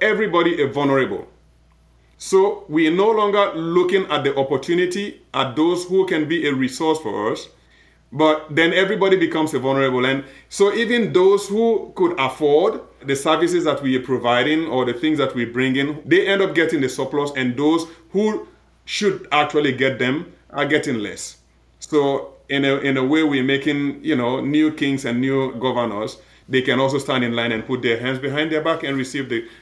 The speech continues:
the goods and services. We did an assessment that showed us that if we did a market research and priced our things in a, in a local, uh, uh, market order system,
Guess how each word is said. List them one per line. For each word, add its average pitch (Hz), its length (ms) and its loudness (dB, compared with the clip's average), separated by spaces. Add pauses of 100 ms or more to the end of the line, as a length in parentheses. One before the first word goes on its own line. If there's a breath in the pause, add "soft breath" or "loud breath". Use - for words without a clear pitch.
the 123 100 -8
goods 123 240 -6
and 104 100 -8
services. 98 420 -10 (220 soft breath)
We 214 260 0
did 233 160 0
an 196 120 2
assessment 147 640 -2 (420 soft breath)
that 147 180 2
showed 190 320 2
us 156 180 2
that 135 200 -2
if 151 220 -2
we 226 640 -2 (280)
did 185 160 2
a 165 60 2
market 151 480 -2
research 117 400 -4
and 120 240 -6
priced 160 320 0
our 131 220 0
things 131 440 -6 (680 soft breath)
in 151 180 4
a, 139 160 0
in 139 240 0
a 131 120 2
local, 135 760 0 (220)
uh, 110 340 -2
uh, 107 60 -2
market 131 560 -4
order 127 260 0
system, 107 540 -10